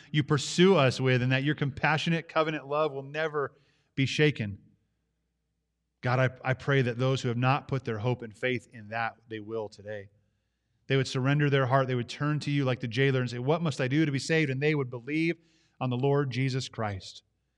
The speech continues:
They would turn from their own sin, their own ways, their own gods, and they would turn to him alone and be saved. For the rest of us who have done that, Father, I thank you so much that you have drawn us into that relationship with you,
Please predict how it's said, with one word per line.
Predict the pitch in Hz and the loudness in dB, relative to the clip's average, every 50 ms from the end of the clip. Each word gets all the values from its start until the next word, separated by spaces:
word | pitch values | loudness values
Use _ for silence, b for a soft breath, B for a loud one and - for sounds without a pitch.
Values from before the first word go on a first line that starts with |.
| _ _ _ _ _ _ _ _ _ _ _ | _ _ _ _ _ _ _ _ _ _ _
They | - 135 | -4 -2
would | 131 123 104 - | -2 -2 -4 -8
turn | - - - 160 160 160 165 | -6 -2 0 2 2 2 0
from | 135 147 135 | 0 -2 -2
their | 123 120 120 131 | 0 0 2 2
own | 143 147 156 156 156 151 | 2 2 2 2 0 -2
sin, | 151 - - 151 147 143 | -4 -4 -2 0 0 0
their | 131 120 123 | 0 0 0
own | 135 143 147 151 151 | 0 0 0 0 0
ways, | 147 147 143 143 147 135 | 0 0 2 2 0 0
their | 120 123 117 123 | -2 -4 -4 -4
own | 139 147 156 156 | -4 -4 -4 -2
gods, | 143 151 147 147 143 143 131 | -2 0 0 2 2 0 -2
and | 120 120 | -4 -8
they | 120 | -8
would | 113 110 | -8 -10
turn | - - 143 143 143 143 135 - | -10 -8 -6 -4 -4 -4 -6 -8
to | - 107 | -12 -16
him | - - 127 131 131 123 123 123 - _ _ _ _ _ _ _ - | -10 -6 -4 -2 -2 -2 -4 -6 -8 _ _ _ _ _ _ _ -10
alone | 117 110 107 110 113 113 113 110 104 98 98 - _ _ _ _ _ _ _ _ _ _ _ _ - | -8 -6 -4 -4 -4 -4 -4 -4 -6 -8 -10 -12 _ _ _ _ _ _ _ _ _ _ _ _ -12
and | 107 98 | -10 -10
be | 98 95 | -10 -10
saved. | - - 113 107 98 95 90 87 90 - - _ _ _ _ _ _ _ _ _ _ _ _ _ _ _ _ | -8 -8 -6 -6 -6 -6 -10 -12 -16 -20 -20 _ _ _ _ _ _ _ _ _ _ _ _ _ _ _ _
For | - 139 | -2 2
the | 135 | 4
rest | 143 170 165 - | 6 6 6 4
of | 156 151 | 2 0
us | 139 | 2
who | 143 160 143 | 2 2 2
have | 131 151 165 170 175 165 131 | 4 4 4 4 4 4 2
done | 139 131 127 | 2 0 2
that, | 131 127 127 120 | 2 0 0 0
Father, | - 123 113 131 127 123 B B B B B | 0 2 2 2 0 -2 B B B B B
I | 160 147 | -2 0
thank | 135 - 170 160 147 | 0 2 0 0 0
you | 143 | -2
so | 131 - 143 | -2 -2 0
much | 139 143 147 143 127 - | 0 0 0 0 -2 -4
that | - 117 | -6 -4
you | 127 135 | -2 -2
have | 131 120 | -2 -2
drawn | 113 117 131 139 143 147 143 | -2 0 2 2 2 2 2
us | 143 139 143 - - | 0 -2 -4 -4 -4
into | 147 147 135 131 | -2 -2 0 0
that | 123 117 107 | 0 0 -2
relationship | 117 113 120 135 139 139 156 143 139 - 143 135 139 | -4 -2 -2 0 0 -2 -4 -6 -4 -6 -6 -6 -6
with | 135 - - | -10 -10 -10
you, | 107 101 101 | -14 -16 -16